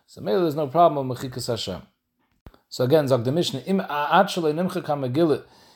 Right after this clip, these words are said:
if before the Mechikas HaMegillah, Omer Ein Yishoyse, she says she doesn't want to drink, so we can't force her to drink. Taka, the husband will divorce her, she loses her ksubah, and the Megillah and Ignezes, your goin is the Megillah, like Kizvei HaKodesh, Umin Chasam is Pazeres al Hadeshin.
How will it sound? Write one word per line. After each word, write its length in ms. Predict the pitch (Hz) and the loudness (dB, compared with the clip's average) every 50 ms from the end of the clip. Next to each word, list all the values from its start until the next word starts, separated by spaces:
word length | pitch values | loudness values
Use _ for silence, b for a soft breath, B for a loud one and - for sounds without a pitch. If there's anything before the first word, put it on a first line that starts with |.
| b b b _ | b b b _
if 160 | 127 123 117 | -4 -4 -2
before 380 | 131 131 117 - 185 190 196 | -2 -4 -4 -2 2 2 2
the 80 | 175 156 | 2 0
Mechikas 400 | 147 135 - 175 175 175 135 - | -4 -4 -4 -4 -4 -4 -4 -2
HaMegillah, 480 | 147 135 131 127 135 160 156 143 - - | -2 -2 -2 -2 0 0 0 2 0 0
Omer 180 | 156 156 147 | 0 0 -2
Ein 220 | 143 143 143 139 123 | -2 -4 -2 -4 -6
Yishoyse, 400 | 113 - 165 160 143 127 143 120 | -2 0 0 0 0 -2 -4 -6
she 140 | 120 120 | -6 -4
says 180 | - 156 151 127 | -2 -2 -2 -2
she 60 | 127 | 0
doesn't 220 | 135 131 120 127 120 | -2 -2 0 0 0
want 260 | 117 107 98 90 85 | 0 0 -2 -4 -2
to 40 | 107 | 0
drink, 380 | 160 190 196 185 - - - b b b b b b b b b b b | 0 0 0 0 -4 -8 -16 b b b b b b b b b b b
so 240 | - - 139 143 147 127 | -2 2 2 2 4 2
we 100 | 123 117 | -2 -6
can't 260 | - 147 151 143 131 | -4 -2 -2 -2 -2
force 280 | 127 - 139 127 117 120 | -2 0 0 0 0 -2
her 80 | 117 | -6
to 120 | 98 - 98 | -8 -8 -8
drink. 440 | 90 104 143 180 190 185 160 - - - | -4 -2 0 0 0 0 -2 -6 -12 -4
Taka, 260 | - 139 143 135 131 | 0 0 0 2 0
the 140 | 120 117 113 | -2 2 4
husband 280 | 123 156 143 131 131 127 | 4 4 4 2 -2 -2
will 120 | 117 107 | -2 -2
divorce 420 | 95 98 107 143 190 202 185 - - | -4 -4 0 2 2 4 2 2 0
her, 220 | 165 160 151 156 b b b b b b b b | -2 -2 -2 -4 b b b b b b b b
she 160 | - - 120 | -12 -8 -2
loses 340 | 127 147 151 135 131 120 101 | 0 0 0 0 -2 -4 -2
her 140 | 110 107 95 | -2 -4 -4
ksubah, 560 | - - - 202 208 175 170 170 156 156 b b b b b b b b | -4 -4 -2 -2 0 2 2 2 0 0 b b b b b b b b
and 160 | 110 120 120 | -6 -4 -2
the 60 | 120 | 0
Megillah 500 | 120 120 110 117 127 143 165 165 131 - 147 | 0 0 0 2 6 6 6 6 4 2 -2
and 140 | 131 123 | -2 -2
Ignezes, 580 | 113 107 117 127 151 165 160 139 143 131 123 123 | -2 -2 0 2 2 2 2 2 0 -4 -2 -2
your 100 | 120 110 | -4 0
goin 260 | 107 131 147 156 143 | 0 0 0 0 -2
is 100 | 135 120 | -4 -4
the 80 | 113 117 | -4 -4
Megillah, 360 | 110 107 104 127 151 151 139 | -4 -4 -2 -2 0 0 0
like 180 | 131 120 113 - | 0 -2 -2 -4
Kizvei 340 | 120 104 101 104 104 98 | -8 -8 -4 -4 -4 -4
HaKodesh, 520 | 95 - 170 190 196 175 170 147 - - b b b b b b b b - | -2 0 0 2 2 2 0 -2 -2 -8 b b b b b b b b -6
Umin 220 | 131 127 123 120 113 | -4 -2 -2 -2 -2
Chasam 580 | - - 202 240 233 - - 185 170 160 160 | 4 6 6 6 6 4 0 -2 -2 0 -2
is 160 | 156 131 - | -6 -8 -4
Pazeres 600 | - 151 151 143 151 196 214 196 170 160 151 - | -2 -2 -2 2 4 4 4 4 4 0 0 2
al 220 | 165 165 160 156 170 | 2 2 4 2 2
Hadeshin. 380 | 170 214 214 196 - - 143 | 6 6 6 6 6 0 -6